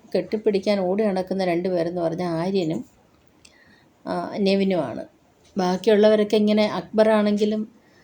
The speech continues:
ശരത്താണെങ്കിലുമൊക്കെ ഇങ്ങനെ ചാൻസ് നോക്കി നടക്കുകയാണ്. എന്തായാലും ഇപ്പം അവസരം കിട്ടിയിരിക്കുന്ന ഇവർക്ക് രണ്ടുപേർക്കുമാണ്. ഏത് സമയത്ത് നോക്കിയാലും ജിസയിലിനെ കെട്ടിപ്പിടിച്ച് അങ്ങോട്ടും ഇങ്ങോട്ടും തിരിഞ്ഞ് കിടക്കുന്നത്. ഇതിനിടെ വന്ന അനുമോൾ ആ ബെഡ്ഷീറ്റ് പൊക്കിയൊക്കെ എടുത്ത് നോക്കിയപ്പം, ആ,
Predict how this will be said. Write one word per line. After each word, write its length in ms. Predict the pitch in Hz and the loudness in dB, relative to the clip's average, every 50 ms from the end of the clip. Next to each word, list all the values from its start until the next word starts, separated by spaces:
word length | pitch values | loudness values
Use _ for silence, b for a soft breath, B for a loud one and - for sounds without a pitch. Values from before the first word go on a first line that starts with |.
| b b b b - | b b b b -6
ശരത്താണെങ്കിലുമൊക്കെ 880 | - - 226 180 185 180 220 214 208 208 214 214 220 214 214 208 220 | 0 2 4 4 4 4 4 4 4 4 2 2 2 0 0 0 -2
ഇങ്ങനെ 240 | 220 214 214 214 220 | -2 0 0 0 -2
ചാൻസ് 480 | 214 - 208 175 170 175 190 196 - 247 | -2 -2 -2 -2 -2 -2 -2 -2 -2 -2
നോക്കി 320 | 240 214 196 196 196 240 | 0 0 -2 -2 -2 -2
നടക്കുകയാണ്. 540 | 226 202 175 190 196 - 247 226 180 175 190 | -2 -2 -2 -2 -2 -2 -2 -2 0 0 -2
എന്തായാലും 480 | 196 190 190 196 214 214 208 214 226 | -2 -2 0 2 2 2 2 2 2
ഇപ്പം 280 | 220 196 202 - - - | 0 0 -2 -4 -4 -2
അവസരം 480 | 240 185 180 196 - 269 269 285 285 277 | -2 0 -2 -2 0 0 0 2 2 0
കിട്ടിയിരിക്കുന്ന 520 | 277 - - 240 233 233 - 240 233 226 | 0 0 0 0 0 0 -2 -4 -2 0
ഇവർക്ക് 240 | 220 208 208 208 220 | 0 -2 -2 -2 -2
രണ്ടുപേർക്കുമാണ്. 480 | 202 196 190 202 196 - 196 185 185 | -4 -4 -4 -6 -6 -4 -2 -2 -2
ഏത് 160 | 185 175 180 185 | -2 -2 -2 -2
സമയത്ത് 480 | - 208 196 202 208 202 208 226 226 | -2 0 0 0 0 -2 -2 -4 -2
നോക്കിയാലും 600 | 220 214 202 - - 220 208 196 202 240 269 B B B B B B B B B B | -2 -2 -2 0 0 0 2 0 0 -4 -6 B B B B B B B B B B
ജിസയിലിനെ 520 | 240 226 208 - 226 220 220 220 220 220 220 | -8 -4 -2 0 0 0 0 0 -2 -2 -2
കെട്ടിപ്പിടിച്ച് 760 | 214 220 202 202 220 214 208 196 190 180 - 214 208 208 214 b b b b b b b - | 0 -2 0 0 -2 -2 0 -2 -2 -2 0 -2 -2 -2 -4 b b b b b b b -6
അങ്ങോട്ടും 360 | 202 202 208 208 214 208 220 | -4 0 0 2 2 2 0
ഇങ്ങോട്ടും 320 | 214 202 202 196 214 208 208 | 0 0 0 0 0 0 0
തിരിഞ്ഞ് 240 | 202 190 196 202 | 0 -2 0 0
കിടക്കുന്നത്. 400 | 208 190 180 185 180 196 196 202 | 0 0 0 -2 -2 -2 -2 0
ഇതിനിടെ 440 | 202 196 196 190 196 196 190 196 208 | 0 0 0 0 0 0 2 2 2
വന്ന 220 | 214 214 202 196 202 | 2 2 2 0 0
അനുമോൾ 480 | 202 196 196 196 196 208 208 208 208 | 0 0 0 0 2 2 2 4 2
ആ 480 | 208 208 - 196 202 202 202 196 190 190 | 2 0 -2 -4 -4 -4 -4 -4 -4 -4
ബെഡ്ഷീറ്റ് 500 | 208 202 202 196 - - 196 196 202 208 | -4 -4 -4 -2 -2 0 0 0 0 -2
പൊക്കിയൊക്കെ 460 | 190 180 165 - - 208 202 - 202 | -4 -6 -4 -4 -4 -6 -4 -2 -2
എടുത്ത് 240 | 202 196 190 196 208 | -2 -2 -2 -2 -2
നോക്കിയപ്പം, 520 | 202 180 175 180 - 196 196 202 208 208 214 214 B B B B B B B _ - | -2 -2 -2 -4 -4 -4 -4 -4 -4 -6 -6 -8 B B B B B B B _ -14
ആ, 320 | 214 208 190 208 214 214 | -14 -10 -8 -6 -6 -6